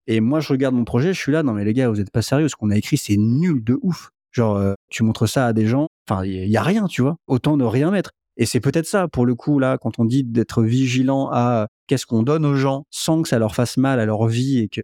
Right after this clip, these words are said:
ça finisse en fait divers, bah c'est ça, c'est une tendance où finalement, si tu baisses les standards trop longtemps, c'est difficile de les relever après. Et ça devient peut-être pas du super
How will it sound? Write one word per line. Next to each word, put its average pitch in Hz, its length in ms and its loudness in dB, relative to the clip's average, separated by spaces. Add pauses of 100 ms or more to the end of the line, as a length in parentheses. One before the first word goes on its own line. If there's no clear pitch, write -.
ça 107 260 0
finisse 123 500 0
en 107 160 2
fait 113 200 0
divers, 123 500 0 (240)
bah 107 80 2
c'est 185 140 0
ça, 170 200 0
c'est 131 140 0
une 110 140 2
tendance 127 580 -2 (300)
où - 40 -16
finalement, 117 380 0
si 139 140 -2
tu - 160 -8
baisses 156 420 -2
les 131 80 2
standards 131 460 0
trop - 180 -4
longtemps, 135 480 0
c'est 113 140 -8
difficile 143 680 -2
de 135 120 0
les 123 280 2
relever 135 460 0
après. 113 300 -4 (200)
Et 107 80 0
ça 117 140 0
devient 120 320 2
peut-être - 260 -2
pas 135 180 0
du 113 120 -6
super 131 560 -2